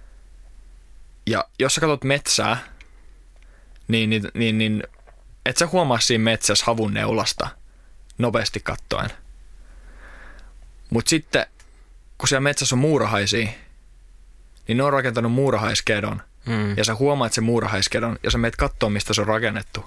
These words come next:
Speaker 1: Ja se on rakennettu havun neulasista ja kaikista niistä pienistä asioista, mitä ne muurahaiset on kantanut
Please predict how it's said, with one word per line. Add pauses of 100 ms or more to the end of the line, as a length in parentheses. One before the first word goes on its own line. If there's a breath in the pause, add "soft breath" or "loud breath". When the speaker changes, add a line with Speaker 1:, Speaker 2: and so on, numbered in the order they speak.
(520 loud breath)
Speaker 1:
Ja
se
on
rakennettu
havun
neulasista
ja
kaikista
niistä
pienistä
asioista, (520 loud breath)
mitä
ne
muurahaiset
on
kantanut